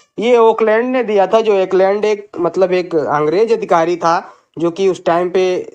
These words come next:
सड़कों का क्या कर रहा था, वही कर रहा था एक तरीके से। जो सड़कें बन रही थी ना, तो उन सड़कों के बनवाने में, ऐसा तो नहीं शेर शाह वहाँ पे जो बनवाता था, लोगों को लगा रखा था। तो उसमें जो ओकलैंड है, एक व्यक्ति आता है बाद में, ओकलैंड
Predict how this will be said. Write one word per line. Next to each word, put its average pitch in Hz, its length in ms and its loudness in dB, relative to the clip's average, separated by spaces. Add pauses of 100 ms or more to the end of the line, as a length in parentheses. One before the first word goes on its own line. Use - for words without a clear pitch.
सड़कों 165 460 -2
का 190 100 0
क्या 175 180 -2
कर 165 160 0
रहा 170 160 2
था, 202 160 0
वही 170 240 -2
कर 165 160 0
रहा 156 140 0
था 180 160 0
एक 175 140 -4
तरीके 160 260 -2
से। 185 120 -4
जो 170 120 -6
सड़कें 170 360 -2
बन 147 120 0
रही 147 200 -2
थी 185 160 0
ना, 185 200 -4 (420)
तो 190 60 0
उन 196 80 2
सड़कों 190 360 0
के 214 80 0
बनवाने 170 420 0
में, 202 180 -2
ऐसा 165 200 -2
तो 202 120 0
नहीं 240 120 0
शेर 233 240 2
शाह 226 180 2
वहाँ 214 180 0
पे 202 120 0
जो 202 120 0
बनवाता 180 320 0
था, - 280 -4 (200)
लोगों 175 260 2
को 220 120 0
लगा 226 260 2
रखा 240 320 0
था। 202 160 0 (300)
तो 190 100 2
उसमें 226 380 -2 (160)
जो 202 280 2
ओकलैंड 196 640 2
है, 220 120 2
एक 220 160 0
व्यक्ति 208 380 -2
आता 175 240 2
है 180 80 2
बाद 180 260 0
में, 202 160 0
ओकलैंड 165 480 -2